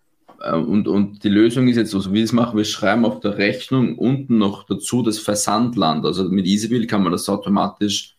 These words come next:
schreiben, da steht dann, diese, das Produkt oder die Ware wurde aus Versandland Deutschland, Polen, Tschechien verschickt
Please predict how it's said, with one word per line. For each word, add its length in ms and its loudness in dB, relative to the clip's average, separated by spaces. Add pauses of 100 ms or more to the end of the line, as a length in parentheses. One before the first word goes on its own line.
schreiben, 420 0
da 60 0
steht 280 -2
dann, 320 0 (400)
diese, 260 2
das 360 -8
Produkt 360 0
oder 100 2
die 100 -2
Ware 300 2
wurde 180 2
aus 80 -2
Versandland 840 0 (220)
Deutschland, 680 -2 (260)
Polen, 400 4
Tschechien 360 -2
verschickt 460 -4